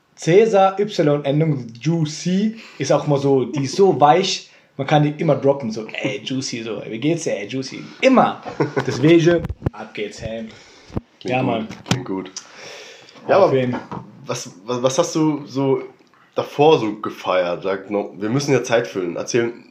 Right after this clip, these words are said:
Speaker 2: von dem zweiten Wort.
Speaker 1: <laughs> Wir müssen. Ja, wir haben, wir haben, äh, jetzt einen Vertrag gemacht, wir müssen mindestens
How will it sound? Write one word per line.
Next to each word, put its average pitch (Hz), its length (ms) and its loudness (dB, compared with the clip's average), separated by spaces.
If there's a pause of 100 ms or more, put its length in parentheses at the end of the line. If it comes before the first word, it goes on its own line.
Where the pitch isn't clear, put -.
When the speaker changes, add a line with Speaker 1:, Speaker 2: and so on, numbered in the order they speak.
(260)
Speaker 2:
von 113 160 -6
dem 104 80 -6
zweiten 113 340 2
Wort. 82 280 -6
Speaker 1:
<laughs> - 0 -
Wir 135 80 -2
müssen. 113 540 -4 (1000)
Ja, 113 300 2
wir 131 80 4
haben, 139 320 -2
wir 131 140 2
haben, 127 160 -2
äh, 123 220 0
jetzt 123 160 -2
einen 120 60 -8
Vertrag 135 300 0
gemacht, 135 220 2
wir 131 80 0
müssen 127 280 -4
mindestens 147 540 0